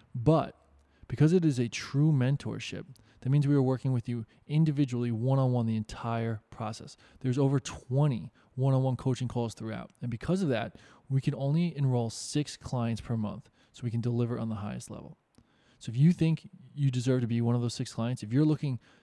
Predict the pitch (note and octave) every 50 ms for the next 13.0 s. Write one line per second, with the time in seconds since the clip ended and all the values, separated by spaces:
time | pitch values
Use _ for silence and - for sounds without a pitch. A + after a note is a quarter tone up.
0 | _ - - B2 - - C3 B2 A#2+ - - - B2+ B2 C3 C3 C#3 C3+ A#2+ A#2+
1 | A#2 - - - B2 A#2 A#2+ B2+ C3+ D3 D#3 - - - _ _ - A#2+ A2+ A#2
2 | A2 - - G#2 G#2+ G#2+ A#2+ C#3 E3+ G3+ - _ _ - _ _ _ _ - A#2
3 | A2 - B2 A#2 G#2+ - - A#2+ A2+ A2+ A2 G#2 G#2 - - B2 B2 D#3 F#3+ -
4 | - _ _ _ _ _ _ _ _ _ _ _ - G#2+ F#2 - C3+ C#3+ D3+ D#3
5 | C#3+ C3+ - C#3 C3 B2 A#2 A#2 A2 - - G#2+ F#2 - _ _ _ - B2 B2
6 | A2+ - - - A2+ - - _ _ - - _ _ _ _ - C3+ C3+ C#3+ C#3
7 | D3 C3+ C3 A#2 A#2+ A2+ A2+ A2+ A2 G#2+ _ _ _ _ _ - B2 - - -
8 | C3+ C#3+ C3+ - - - C3+ B2+ - - A#2+ A#2+ A2 - - A2+ A#2 B2 - -
9 | - _ _ _ _ _ _ - A2+ A2+ A2+ - - _ _ _ _ _ _ -
10 | - A2+ G#2+ - D2 - G#2 A#2 - - A2+ A2+ - B2 A#2+ - - B2+ B2+ C3
11 | C3 B2+ B2 A2 - - C3 B2+ B2 A2 B2+ G#2 - A#2+ B2 G#2+ - G#2+ G#2+ -
12 | - - - A#2+ A#2 A#2 B2+ A#2+ - - G#2+ A2+ - - A2+ G2+ G2 - -